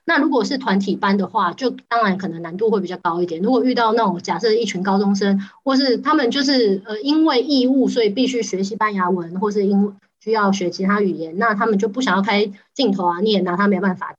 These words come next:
因为我的上课，哦，我再顺便回答第二个问题，就是要怎么让课程一直进行的顺利的状况是，我会一直，一直问问题。我可能大概花，好，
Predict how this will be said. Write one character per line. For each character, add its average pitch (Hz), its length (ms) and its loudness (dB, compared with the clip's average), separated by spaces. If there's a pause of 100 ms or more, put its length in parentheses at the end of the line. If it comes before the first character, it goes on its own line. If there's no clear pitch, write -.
(160)
因 330 100 2
为 359 120 2
我 220 140 4
的 196 120 2
上 226 240 0
课， 208 280 0
哦， 196 100 0
我 196 80 0
再 247 120 0
顺 254 160 2
便 233 160 0
回 180 140 -4
答 170 160 -4
第 214 140 0
二 196 40 2
个 175 80 0
问 185 160 0
题， 175 240 -14
就 269 60 -12
是 294 100 -8
要 285 160 0
怎 196 140 -4
么 175 140 -8
让 214 320 -2
课 277 200 0
程 190 180 -4
一 247 100 2
直 190 180 -4
进 220 280 0
行 190 140 -4
的 175 80 -8
顺 202 240 0
利 196 260 0
的 190 220 -2 (220)
状 220 200 -2
况 214 380 -2
是， 208 320 0 (260)
我 196 140 2
会 262 180 2
一 269 220 2
直， 185 260 -4
一 247 140 0
直 185 140 -2
问 196 180 2
问 180 160 0
题。 - 220 -20 (340)
我 339 140 0
可 285 140 0
能 202 160 0
大 262 120 2
概 247 200 2
花， 208 280 2
好， 180 320 0